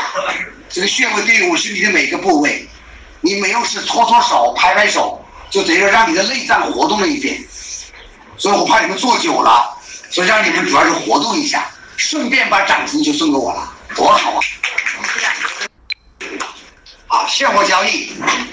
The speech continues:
刚才我讲，那我们什么叫现货呢？现货就是存-，真实存在的商品，啊，就这个东西它是存在的，啊，它不像期货，期货比如说这块儿，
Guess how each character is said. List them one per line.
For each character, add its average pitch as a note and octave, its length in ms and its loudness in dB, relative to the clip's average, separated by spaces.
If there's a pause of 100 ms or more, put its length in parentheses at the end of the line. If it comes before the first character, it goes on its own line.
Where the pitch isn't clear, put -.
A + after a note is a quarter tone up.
(220)
刚 G#3+ 160 4
才 A3+ 120 2
我 E3 120 2
讲， E3+ 160 0
那 F#3 140 4
我 - 60 0
们 - 100 -4
什 - 180 -8
么 D4 120 0
叫 D4 100 2
现 - 180 0
货 A#3+ 200 2
呢？ A#3 60 0 (600)
现 F4 440 0
货 C#4+ 280 4 (320)
就 D#4 160 2
是 C4 180 2
存-， - 380 -4 (580)
真 F#4 260 2
实 - 200 -6
存 F3+ 240 -2
在 D#4+ 140 2
的 D4+ 80 0
商 E4+ 240 0
品， - 260 -4 (460)
啊， - 60 2
就 D4 160 -2
这 D4+ 80 -2
个 A#3+ 40 -4
东 D4 160 0
西 - 120 -2
它 C4 160 0
是 - 100 -4
存 - 160 -8
在 D#4 200 4
的， - 1040 -8
啊， D#3 100 6
它 D3+ 140 4
不 A#3 200 0
像 C4 200 2
期 - 260 -4
货， - 400 0 (460)
期 - 340 -2
货 E4+ 320 4
比 D#4 60 -2
如 - 60 0
说 A3 160 2
这 C#4 180 2
块 - 100 4
儿， C#3 520 2